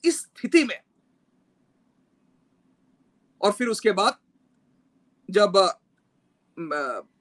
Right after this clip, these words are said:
magistrate के पास गए वापस, तो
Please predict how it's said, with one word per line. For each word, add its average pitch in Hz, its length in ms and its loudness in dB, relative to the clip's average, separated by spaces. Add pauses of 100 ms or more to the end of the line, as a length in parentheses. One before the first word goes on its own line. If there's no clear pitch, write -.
(340)
magistrate 180 340 0
के 220 60 -2
पास 196 280 -2
गए 180 140 2
वापस, 220 460 -4 (680)
तो 220 220 2